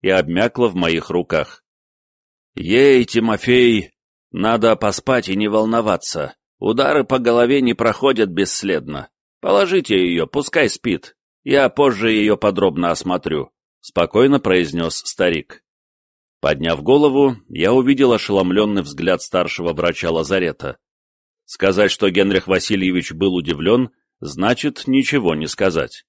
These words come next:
Вот такое сильное ошеломление испытывает врач-европеец, сталкиваясь с особенностями восточной медицины, особенно с её акупунктурой.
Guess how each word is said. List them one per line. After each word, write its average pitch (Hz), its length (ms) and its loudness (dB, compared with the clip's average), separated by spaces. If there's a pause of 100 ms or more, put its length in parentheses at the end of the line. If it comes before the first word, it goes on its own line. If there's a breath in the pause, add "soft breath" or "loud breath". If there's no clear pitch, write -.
(680)
Вот 113 420 0
такое 135 380 6
сильное 123 400 2
ошеломление 113 960 0
испытывает 101 720 0
врач-европеец, 95 1000 0 (260)
сталкиваясь 127 840 2
с - 140 -8
особенностями 107 720 0
восточной 90 540 -2
медицины, 110 640 -2 (340)
особенно 139 600 0
с - 120 -6
её 87 320 2
акупунктурой. 85 960 -6